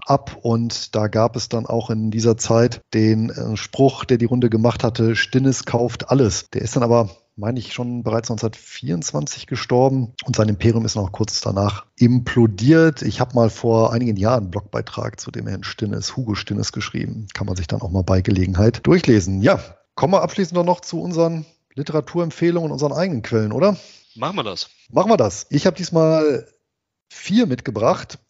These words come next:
Speaker 1: Zum einen eine sehr gute chronologische Übersicht zur Inflation von neunzehnhundertdreiundzwanzig ist der gleichnamige Titel mit dem Untertitel Wie es zur größten deutschen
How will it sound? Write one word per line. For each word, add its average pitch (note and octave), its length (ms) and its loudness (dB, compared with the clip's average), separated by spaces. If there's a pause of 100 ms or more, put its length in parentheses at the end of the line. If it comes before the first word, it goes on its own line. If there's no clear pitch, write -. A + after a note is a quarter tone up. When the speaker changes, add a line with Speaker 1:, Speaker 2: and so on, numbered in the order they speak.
Speaker 1:
Zum C3+ 180 2
einen D#3 220 4
eine C3+ 220 2
sehr C3+ 160 0
gute D3+ 180 -8
chronologische C3+ 580 -4
Übersicht D#3 920 -2
zur C3+ 800 4
Inflation C#3+ 800 0
von B2 180 -4
neunzehnhundertdreiundzwanzig B2+ 1000 0
ist - 200 -4
der A#2 120 4
gleichnamige A#2 1040 2
Titel G3+ 340 6
mit D3+ 160 0
dem C3+ 100 -2
Untertitel C#3 500 2
Wie B2 60 0
es B2 120 0
zur A2 120 0
größten A#2 460 0
deutschen G#2 480 -2